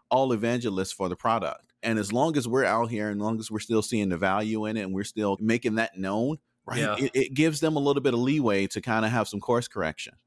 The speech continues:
Speaker 2: Yeah, I mean, you got a lot of really big companies making a lot of money off of ServiceNow. So it's like, if there's really catastrophic leadership decisions being made,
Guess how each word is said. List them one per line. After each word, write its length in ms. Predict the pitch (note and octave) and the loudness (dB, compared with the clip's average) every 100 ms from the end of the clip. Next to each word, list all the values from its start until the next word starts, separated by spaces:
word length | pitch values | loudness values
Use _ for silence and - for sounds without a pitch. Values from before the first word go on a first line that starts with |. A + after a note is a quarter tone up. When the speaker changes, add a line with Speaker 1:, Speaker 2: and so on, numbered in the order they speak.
| - | -2
Speaker 2:
Yeah, 140 | F#3 | 0
I 140 | A#2+ A#2+ | 2 0
mean, 180 | C#3+ C#3+ | 0 0
you 120 | E3 | 0
got 120 | F3+ | 2
a 60 | B2 | 2
lot 500 | A#2 B2+ C3+ C3 A#2 | 2 4 6 6 2
of 240 | A2 G#2+ A2+ | -4 -4 -6
really 420 | C3 C#3+ C3 A2 | 0 2 2 0
big 320 | F#2+ A2 G2 | 0 -2 0
companies 500 | A#2+ A2+ G#2+ F#2+ F#2+ | -2 -2 -2 -4 -4
making 420 | G#2+ G#2 G#2 G2 | -4 -2 -4 -4
a 60 | G2 | -4
lot 520 | G2 A2 A#2 G#2+ F#2 | -2 0 2 2 0
of 140 | G2 F#2+ | -8 -6
money 400 | G#2+ A2+ G2 F#2 A2+ | -2 -2 -2 -6 -2
off 240 | A2+ F#2+ | -2 -2
of 80 | F#2+ | -8
ServiceNow. 720 | - G2 E2+ - F#2+ F2 E2+ | -6 -8 -8 -8 -6 -6 -6
So 200 | - G2 | -4 -4
it's 120 | F#2+ | -2
like, 240 | G#2 F#2+ - - | -4 -6 -10 -6
if 180 | C#3 B2+ | -6 -2
there's 220 | C#3+ A#2+ | -2 -2
really 280 | C3 E3+ D#3 | 0 2 2
catastrophic 720 | D3+ C3 A#2 C3 A#2+ A#2+ G#2+ | 2 0 -2 0 0 0 -4
leadership 440 | A#2 C3 B2+ A2 - | -2 -2 -2 -4 -6
decisions 500 | - A2+ G2+ G2 F#2 | -6 -6 -4 -6 -6
being 300 | G#2+ F#2+ F2+ | -6 -4 -6
made, 380 | F2 F#2+ G2+ | -6 -6 -8